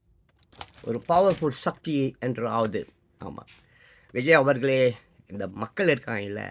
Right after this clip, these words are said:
ஆமா, தன் சொந்த குடும்பத்தை கூட கவனிக்க முடியாம ஓசியில பிரியாணி, சரக்கு, காசு வாங்கி தின்னுட்டு குடும்பத்தை, தன் குடும்பத்தை, சொந்த குடும்பத்தை நடு ரோடில்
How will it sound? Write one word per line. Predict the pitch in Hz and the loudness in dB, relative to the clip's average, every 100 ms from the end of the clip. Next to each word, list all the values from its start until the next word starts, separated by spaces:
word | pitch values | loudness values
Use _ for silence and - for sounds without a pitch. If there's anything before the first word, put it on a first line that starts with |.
| 90 110 117 85 | -14 -16 -18 -16
ஆமா, | 92 90 - - | -16 -14 -16 -8
தன் | 143 131 | -4 -2
சொந்த | 214 240 269 269 254 - | 0 0 2 4 2 0
குடும்பத்தை | - 254 330 339 311 285 - 214 - | -4 0 0 0 2 2 2 -2 -2
கூட | 170 147 | -2 -2
கவனிக்க | 131 135 143 139 | -2 -2 -2 -2
முடியாம | 131 123 123 120 127 107 | -4 -2 -4 -2 -4 -2
ஓசியில | 135 139 - 120 107 107 - - | -4 -4 -4 -4 -2 -4 -8 -8
பிரியாணி, | 120 120 110 104 107 - _ _ - 123 | -4 -4 -6 -8 -8 -10 _ _ -14 -12
சரக்கு, | - 123 131 - 107 - _ _ | -4 -2 -2 -6 -14 -16 _ _
காசு | - 120 127 123 | -8 -4 -4 -6
வாங்கி | 107 113 113 - | -4 -4 -4 -6
தின்னுட்டு | 165 135 120 - | -6 -6 -8 -14
குடும்பத்தை, | 202 240 220 - - | -8 -6 -4 -6 -4
தன் | 180 - | -4 -4
குடும்பத்தை, | 294 254 262 - - | -8 -4 -4 -4 -8
சொந்த | - 262 - - | -6 -8 -10 -10
குடும்பத்தை | 247 226 - - 151 - - | -8 -6 -8 -8 -8 -8 0
நடு | 226 220 185 233 | 4 4 6 4
ரோடில் | 196 180 196 185 165 | 4 2 2 2 -2